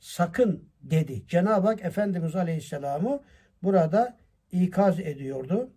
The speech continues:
Evet, Medine Yahudileri her fırsatta İslam'a karşı tavır aldıkları ve Müslümanlara ihanet ettikleri için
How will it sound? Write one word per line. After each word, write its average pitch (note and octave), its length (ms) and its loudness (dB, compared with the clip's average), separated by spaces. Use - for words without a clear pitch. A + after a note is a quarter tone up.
Evet, G3 300 4
Medine G#3+ 480 0
Yahudileri D#3+ 880 -2
her F#3+ 220 2
fırsatta D#3 540 -6
İslam'a F3+ 540 -2
karşı D3+ 380 -6
tavır F3 260 0
aldıkları C#3+ 720 -6
ve E3 100 4
Müslümanlara G3 800 2
ihanet E3+ 600 0
ettikleri E3 540 -4
için F#3+ 520 -4